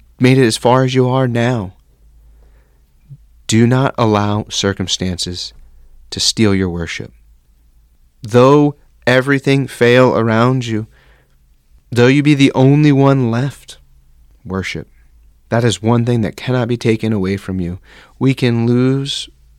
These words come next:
our relationships. We can lose our jobs. We can lose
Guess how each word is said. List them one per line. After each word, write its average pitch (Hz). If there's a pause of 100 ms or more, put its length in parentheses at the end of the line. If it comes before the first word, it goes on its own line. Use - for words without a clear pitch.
(1800)
our 110
relationships. 123 (380)
We 120
can 117
lose 127 (500)
our 87
jobs. 135
We 123
can 98
lose 123